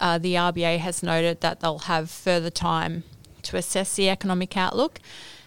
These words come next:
and the impact of higher interest rates from here.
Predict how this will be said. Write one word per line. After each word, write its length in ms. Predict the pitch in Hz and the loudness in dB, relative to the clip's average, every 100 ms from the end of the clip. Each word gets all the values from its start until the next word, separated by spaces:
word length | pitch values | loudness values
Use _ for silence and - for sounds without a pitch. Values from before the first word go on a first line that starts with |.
| - - | -6 2
and 180 | 196 185 | 2 2
the 160 | - | 0
impact 460 | 185 180 175 170 - | -2 -2 -4 -4 -4
of 400 | 196 175 170 170 - | 0 0 0 -6 -14
higher 320 | - 185 175 | -2 0 2
interest 340 | 170 170 180 - | 0 -2 -4 -2
rates 240 | 170 - | -2 -2
from 160 | - 175 | -2 -2
here. 400 | 165 185 165 | 0 0 0